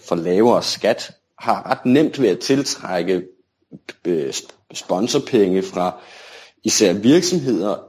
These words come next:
øh, som ønsker en lavere skat, så er det måske lidt sværere at få en virksomhed, hvis, øh, eksistensberettigelse er at tjene penge, øh, til sine ejere,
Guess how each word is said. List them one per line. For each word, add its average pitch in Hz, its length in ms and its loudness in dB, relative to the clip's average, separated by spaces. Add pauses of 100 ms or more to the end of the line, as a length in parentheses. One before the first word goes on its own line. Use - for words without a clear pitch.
(180)
øh, 80 300 0
som 85 420 -4
ønsker 131 640 0
en 131 100 0
lavere 107 400 2
skat, - 400 -2 (1400)
så - 180 2
er 131 140 6
det 147 120 6
måske 131 360 0
lidt 113 180 -4
sværere 110 460 -2 (140)
at 120 100 -4
få 101 320 -2 (320)
en 101 380 -2
virksomhed, 117 760 2
hvis, - 460 -2 (160)
øh, 87 340 2 (1080)
eksistensberettigelse 98 1000 0
er 104 40 6
at 113 80 -2
tjene 82 300 -2
penge, 110 460 0 (120)
øh, 95 240 2
til - 160 -10
sine 85 220 -4
ejere, 135 480 0